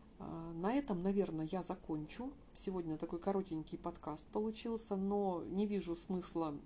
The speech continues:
лить воду и болтать ради минут. Желаю вам всем, м, разбираться с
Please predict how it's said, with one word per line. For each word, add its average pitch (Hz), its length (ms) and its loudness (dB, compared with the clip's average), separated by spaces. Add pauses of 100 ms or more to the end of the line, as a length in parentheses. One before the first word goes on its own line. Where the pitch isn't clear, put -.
лить 175 340 -2
воду 240 460 0
и 180 320 0 (120)
болтать 170 640 2
ради 160 340 2
минут. 185 420 2 (1200)
Желаю 180 540 6
вам 156 340 2
всем, 151 600 6 (500)
м, 160 280 -8 (100)
разбираться 175 880 4 (300)
с - 260 2